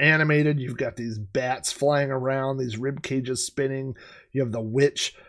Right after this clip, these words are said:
who has her little funny walk as she walks around with her broom, and then, of course, flies around as well, cackling. Uh, so, you know, the graphics look really good and were probably very impressive for nineteen eighty-five. However,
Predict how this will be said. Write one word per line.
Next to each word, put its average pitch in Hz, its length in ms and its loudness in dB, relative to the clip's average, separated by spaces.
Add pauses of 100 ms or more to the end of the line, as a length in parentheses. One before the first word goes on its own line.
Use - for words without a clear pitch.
(160)
who 131 400 0
has 123 240 -2
her 123 120 2
little 127 220 2
funny 135 380 -2
walk 131 420 0
as 127 80 0
she 139 120 -2
walks 127 300 0
around 127 180 -4
with 127 100 -4
her 127 100 0
broom, 127 380 -4
and 120 100 -6
then, 120 100 -6
of 120 80 -8
course, 120 220 0
flies 117 420 -2
around 120 340 -4
as 113 120 -6
well, 120 200 -4
cackling. 113 640 -6 (460)
Uh, 101 220 -6
so, 117 500 -2
you 135 80 0
know, 139 100 -2
the 147 80 -4
graphics 175 760 2 (140)
look 156 380 6
really 170 360 8
good 131 540 8 (560)
and 147 220 4
were 147 100 4
probably 156 420 6
very 156 320 8
impressive 131 460 2
for 131 100 -2
nineteen 131 440 -2
eighty-five. 107 840 -4
However, 135 760 4